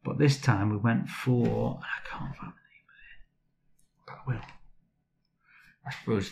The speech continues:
Speaker 2: the, uh, the, the thing with all good, like, science experiments is you just need to, you need to keep doing it again and again just to make sure you get the same results.
Speaker 1: Gotta keep trying.
Speaker 2: Yeah, that's the thing.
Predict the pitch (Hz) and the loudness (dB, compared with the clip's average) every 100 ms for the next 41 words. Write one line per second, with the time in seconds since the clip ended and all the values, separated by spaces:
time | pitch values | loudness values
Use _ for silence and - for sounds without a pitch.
0 | - 101 98 95 92 92 - - _ _ | -2 0 2 0 0 -2 -4 -10 _ _
1 | _ _ _ - - - _ 117 - 139 | _ _ _ -20 -20 -20 _ -4 -2 0
2 | 131 117 98 95 95 95 87 87 87 95 | 2 2 2 2 2 0 0 -2 -2 -2
3 | 95 - - - - _ - - - - | -2 -4 -12 -18 -20 _ -14 -14 -12 -16
4 | - - 95 92 - 98 - 95 90 95 | -8 -4 0 0 0 -4 -2 -2 -2 -4
5 | - 101 101 - - - - - _ - | -4 -6 -6 -10 -16 -20 -20 -20 _ -16
6 | 107 107 - 101 87 101 - - - - | -6 -6 -2 -2 -2 -4 -6 -10 -20 -6
7 | 120 110 120 113 - 127 - 117 117 101 | -2 2 2 2 4 2 6 4 4 2
8 | 110 110 104 101 104 101 98 - _ - | 2 2 2 2 2 2 0 -2 _ -6
9 | 135 147 123 - 117 110 117 117 117 101 | 0 4 6 8 6 6 2 4 4 4
10 | 104 107 95 - - - 131 139 - - | 4 4 2 -4 -4 -4 -2 -2 -2 0
11 | - - - - 113 80 - - - - | 0 -2 -4 4 4 4 2 -6 -6 -2
12 | 98 101 82 90 | 0 0 -2 -4